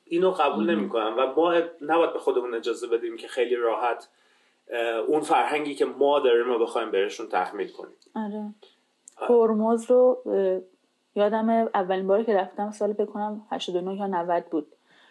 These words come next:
Speaker 2: اه، مردم کاملاً بومی، خیلی خوش برخورد،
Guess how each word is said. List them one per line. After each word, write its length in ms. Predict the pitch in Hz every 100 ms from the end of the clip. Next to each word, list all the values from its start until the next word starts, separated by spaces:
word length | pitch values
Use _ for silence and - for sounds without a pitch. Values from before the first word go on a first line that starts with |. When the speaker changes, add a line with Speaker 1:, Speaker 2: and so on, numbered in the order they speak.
| _ _ -
Speaker 2:
اه، 260 | 196 190 185 190
مردم 800 | 190 190 185 202 208 214 220 220 - -
کاملاً 680 | - 208 202 214 208 202 196
بومی، 420 | 190 185 185 208
خیلی 320 | 208 208 196
خوش 280 | 208 196 190
برخورد، 600 | - 180 185 - 196 208